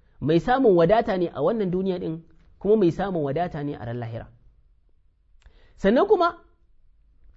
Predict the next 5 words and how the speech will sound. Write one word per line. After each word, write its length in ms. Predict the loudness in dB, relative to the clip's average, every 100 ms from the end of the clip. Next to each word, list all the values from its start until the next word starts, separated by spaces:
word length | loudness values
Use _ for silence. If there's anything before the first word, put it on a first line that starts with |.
| -20 -20 _ -14 -2
menene 360 | 2 4 2 2
alaman 500 | 2 4 4 2 -2 -14 _ _ _ _ -14
asara 540 | -12 -8 -6 -4 -6 -14 -20 _ -20 -20 _ -20 _ -4
da 100 | -2
taɓewa? 720 | 0 -2 6 8 8 4 -12